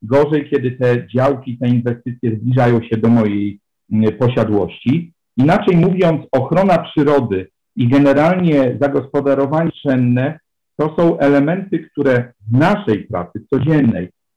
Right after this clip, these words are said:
pracy regionalnej dyrekcji, w zakresie, do której jesteśmy powołani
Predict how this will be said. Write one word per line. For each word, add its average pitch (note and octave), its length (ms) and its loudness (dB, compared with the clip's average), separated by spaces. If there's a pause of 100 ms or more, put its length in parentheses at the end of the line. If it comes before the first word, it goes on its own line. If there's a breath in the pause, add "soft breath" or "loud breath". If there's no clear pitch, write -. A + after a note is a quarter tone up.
(100)
pracy B2 640 0
regionalnej C3+ 720 0
dyrekcji, G#2+ 480 -4
w A#2 60 -6
zakresie, C#3 460 0
do G#2+ 120 -2
której A#2 420 0
jesteśmy B2 560 -2
powołani B2 600 0